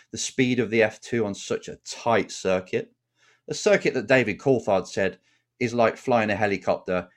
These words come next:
in your lounge. Now Liam understands this. He said, "I don't know how you get a race car around here." But then as the, as the session goes in practice, you start to get used to it. You start to push the boundaries. Hopefully you don't hit the wall,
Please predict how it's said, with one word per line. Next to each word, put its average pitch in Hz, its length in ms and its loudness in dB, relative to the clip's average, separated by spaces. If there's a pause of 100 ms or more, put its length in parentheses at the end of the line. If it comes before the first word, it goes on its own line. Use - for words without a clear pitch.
in 104 160 -4
your 92 80 0
lounge. 82 560 -2 (920)
Now 113 220 2
Liam 107 240 4
understands 107 540 -2
this. 107 260 -2
He 110 80 -10
said, 104 180 -2
"I 107 60 0
don't 110 160 0
know 92 80 -10
how 127 240 0
you 107 140 -2
get 92 160 2
a 92 40 2
race 92 240 0
car 90 240 -2
around 85 260 -4
here." 85 280 -6 (400)
But 117 80 -6
then 123 140 2
as 135 160 2
the, 135 180 2
as 127 160 0
the 117 80 -8
session 110 440 0
goes 95 500 0
in 110 80 -6
practice, 127 480 -2
you 113 60 -14
start - 240 -4
to 95 100 -16
get - 160 -6
used 143 300 -4
to 147 120 0
it. 139 220 2
You - 40 -16
start - 220 -8
to - 80 -20
push - 220 -10
the 92 80 -12
boundaries. 135 640 0
Hopefully 117 500 -4
you 98 100 -6
don't 98 220 -4
hit - 240 -8
the 92 60 -8
wall, 139 520 0